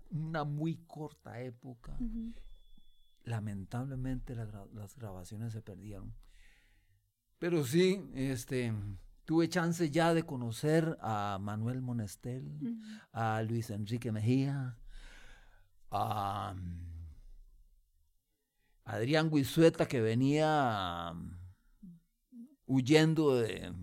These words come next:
Speaker 1: de los años setenta, o ya, ya conocía a toda esa gente. Entonces ya conocía yo la trova y eso, eh. Entre las cosas que pude hacer también, em, con el Castella,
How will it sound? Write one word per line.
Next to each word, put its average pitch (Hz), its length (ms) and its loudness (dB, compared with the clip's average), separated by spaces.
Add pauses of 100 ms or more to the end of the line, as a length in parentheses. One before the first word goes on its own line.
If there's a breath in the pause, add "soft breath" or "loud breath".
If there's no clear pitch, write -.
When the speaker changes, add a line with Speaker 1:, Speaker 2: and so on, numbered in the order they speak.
(100)
Speaker 1:
de 101 400 -4
los 104 240 -4
años 139 220 -2
setenta, 151 680 -8
o 117 60 -8
ya, 117 260 -8 (160)
ya 113 180 -8
conocía 101 400 -12
a - 20 -16
toda - 200 -18
esa - 160 -20
gente. - 360 -20 (1600 loud breath)
Entonces 127 320 0
ya 139 280 8
conocía 147 480 2
yo 143 220 2
la 135 200 0
trova 123 680 -2
y 85 300 -10
eso, 90 280 -14
eh. 85 220 -16 (640 soft breath)
Entre 160 260 4
las 160 180 4
cosas 208 300 6
que - 140 4
pude 202 260 8
hacer 196 340 6
también, 185 720 0
em, 113 580 2 (720 soft breath)
con 202 220 4
el 214 100 6
Castella, 202 720 6